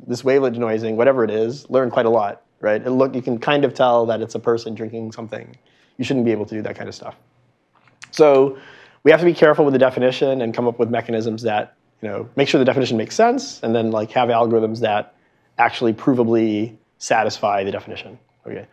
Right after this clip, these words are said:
So <clears throat> we're gonna use local differential privacy, which is not something I invented. Um, the, the idea is gonna be what you saw, that the device I sends some random message M sub I that is only weakly correlated with its data. Its, its data is X sub I.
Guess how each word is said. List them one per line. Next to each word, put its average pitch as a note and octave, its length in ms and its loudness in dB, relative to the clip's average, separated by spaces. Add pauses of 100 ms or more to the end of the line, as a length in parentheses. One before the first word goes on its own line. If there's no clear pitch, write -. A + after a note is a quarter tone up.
(640)
So C#3+ 480 6
<clears throat> - 20 -16
we're D3 520 6
gonna D3+ 100 4
use D3 280 4
local C3 260 2
differential B2+ 340 -4
privacy, F3 880 -2
which B2+ 140 -6
is A#2+ 80 -4
not C3+ 200 2
something C#3 280 -4
I B2+ 40 -2
invented. B2 540 -4 (200)
Um, A2 460 -2 (760)
the, C#3+ 180 4
the C#3 240 2
idea D3 320 6
is D#3 100 4
gonna D3 160 2
be C#3+ 120 2
what C3+ 160 0
you C#3 80 -2
saw, G3 320 4
that C#3 120 -4
the C3 80 0
device C3 400 2 (300)
I B2+ 320 2
sends B2+ 300 -2
some A#2+ 120 -2
random A#2+ 240 -2
message A#2 300 -4
M C3 160 -2
sub B2+ 180 -2
I A2+ 220 2
that A2+ 160 0
is A2+ 80 -4
only B2 240 -2
weakly D3+ 320 -2
correlated A#2+ 420 0
with G#2 120 -4
its G#2 140 -14
data. A2+ 440 -4 (220)
Its, - 320 -10 (180)
its A#2 120 -8
data C3 220 4
is A#2+ 100 0
X C3+ 200 0
sub B2+ 140 2
I. A2+ 360 0